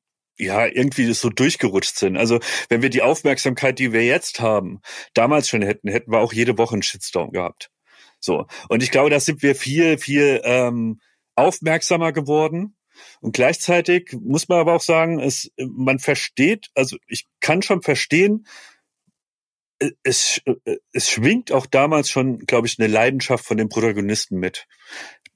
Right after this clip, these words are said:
Äh, die Spa-, äh, den Spaß an, an dieser, dieser Plattform, nämlich einer T-V-Sendung,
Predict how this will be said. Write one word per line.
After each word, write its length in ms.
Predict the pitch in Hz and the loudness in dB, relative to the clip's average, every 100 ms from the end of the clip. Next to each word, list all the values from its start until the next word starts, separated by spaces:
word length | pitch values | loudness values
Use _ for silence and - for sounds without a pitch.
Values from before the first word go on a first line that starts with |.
| - - | -12 0
Äh, 220 | 123 127 | 4 4
die 140 | 117 | 2
Spa-, 360 | 120 - 147 143 | -2 2 2 2
äh, 40 | 131 | 2
den 180 | 139 | 0
Spaß 440 | 123 - 147 175 - | 0 2 4 4 2
an, 300 | 135 143 135 - - | -2 -2 -4 -10 -4
an 120 | 123 | -4
dieser, 360 | 123 135 135 127 | -2 0 2 2
dieser 280 | 113 127 127 | 0 0 0
Plattform, 760 | - 147 170 - 113 127 160 - | 2 0 0 0 2 2 -4 -6
nämlich 380 | 117 127 123 | -4 -2 -2
einer 120 | 127 120 | -4 -2
T-V-Sendung, 920 | 139 - 143 151 123 113 113 120 139 | -2 0 2 2 2 0 0 -2 -4